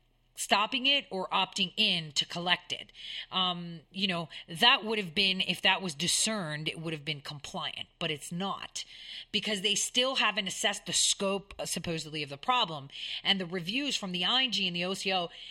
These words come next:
didn't, did not include systems, uh, you know, in their review, like, the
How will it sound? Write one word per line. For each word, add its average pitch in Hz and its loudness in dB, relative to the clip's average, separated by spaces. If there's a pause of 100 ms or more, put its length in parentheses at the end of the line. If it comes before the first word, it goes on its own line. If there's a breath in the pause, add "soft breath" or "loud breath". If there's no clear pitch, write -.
(240 loud breath)
didn't, 240 2
did 208 2
not 233 2
include 220 0 (420 loud breath)
systems, 190 0 (560 loud breath)
uh, 220 6
you 196 0
know, 190 0
in 214 2
their 202 4
review, 190 0 (160)
like, 180 2
the 180 -2